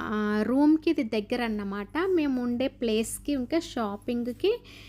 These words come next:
వాకబుల్ డిస్టెన్స్. ఆ, ఈవినింగ్ అయితే మేము నడుచుకుంటూ వెళ్ళొచ్చు షాపింగ్కి, చాలా దగ్గర. నేనైతే ఎప్పుడు షాపింగ్కి వెళ్ళినా టాక్సీలో కానీ అట్లా వే-, బస్లో కానీ వెళ్ళను.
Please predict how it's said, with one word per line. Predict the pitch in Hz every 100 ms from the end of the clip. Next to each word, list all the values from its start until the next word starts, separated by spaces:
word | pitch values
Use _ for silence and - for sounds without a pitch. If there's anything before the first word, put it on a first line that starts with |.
| - - -
వాకబుల్ | 240 247 262 330 302 254
డిస్టెన్స్. | 247 226 - 240 220 214 330 453 508 403
ఆ, | 294 247
ఈవినింగ్ | 240 254 269 262 254 240
అయితే | 226 277 277
మేము | 240 269
నడుచుకుంటూ | 311 240 214 - 277 254 240
వెళ్ళొచ్చు | 220 214 208 208 233
షాపింగ్కి, | 214 220 208 - 226 220 214 339
చాలా | 381 - 220 214
దగ్గర. | 208 208 190 220 240 415 - - - - - 254
నేనైతే | 262 277 285 302
ఎప్పుడు | 277 226 - 320 403
షాపింగ్కి | - 285 247 247 240 233 233
వెళ్ళినా | 214 214 214 202 208 214 - -
టాక్సీలో | 226 202 214 - 262 247 220
కానీ | 214 208 208 208 208
అట్లా | - 202 220
వే-, | 208 208 208
బస్లో | 196 208 214 - 285 262
కానీ | 214 214
వెళ్ళను. | 196 196 208 208 240 415